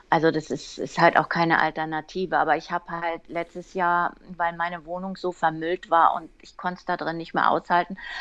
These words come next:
hab ich mir also zweitausendzwanzig eine neue Wohnung gesucht und bin umgezogen in eine schöne Neubauwohnung und, ähm, dadurch ist schon ein gewisser Abstand gekommen. Allerdings, ähm, hat Nico letztes Jahr,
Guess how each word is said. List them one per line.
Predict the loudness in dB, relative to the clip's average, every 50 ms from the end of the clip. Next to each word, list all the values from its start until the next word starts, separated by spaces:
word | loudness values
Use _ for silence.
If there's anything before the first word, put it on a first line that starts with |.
| -4 0
hab | 0 0
ich | 0 0 0
mir | 0 2 2 2
also | 2 2 0 -2
zweitausendzwanzig | -4 -2 0 0 0 0 0 -2 -2 -2 -4 -6 -4 0 0 2 0 0 -6 -8 -8 -8 -6
eine | -6 -4
neue | 0 0 2 2 0 0 0
Wohnung | 0 2 2 2 2 2 2
gesucht | 2 2 6 6 4 4 4 2
und | 0 0 2
bin | 2 2 2
umgezogen | 2 2 4 4 4 4 4 4 6 6 6 6 6 2 -2 -4 -8 -16 -16 -18 -16 -16 -16 -16 -16 -14 -8 -2
in | 0
eine | 2 2 2
schöne | 2 4 4 6 6 6 6
Neubauwohnung | 8 8 8 8 10 10 8 8 8 6 4 2 0 0 0 0 -2 -2 -4 -6 -6
und, | -6 -4 -4 -4 -4 -6 -8 -8 -8 -4 -2
ähm, | 0 0 0 0 0 -2 -6 -8 -10 _ _ _ _ _ _ -20 -20 -20 -20 -20 -20 -20 -20 -20 -20 -20 -20 -20 _ _ _ 6
dadurch | 8 8 8 8 6 4
ist | 2 0 0 2 4
schon | 4 4 6
ein | 6
gewisser | 6 6 6 4 2 4 4 4
Abstand | 4 2 -2 -6 -8 -8 -8 -8 -8 -12
gekommen. | -14 -14 -14 -14 -14 -14 -12 -12 -12 -8 -4
Allerdings, | 0 0 2 2 2 0 0 -2 -4 -6 -8 -10 -14 -18 -18 -12 -10
ähm, | -8 -6 -6 -6 -6 -8 -8 -8 -10 -10 -10 -12 -16 -18 -20 -20 -20 -20 -20 -18 -14 -10
hat | -6 -4 -4 -4 -4
Nico | -4 -4 -2 0 2
letztes | 4 4 4 4 2 -2 -6 -6 -2 0
Jahr, | 2 4 6 6 6 6 6 4 2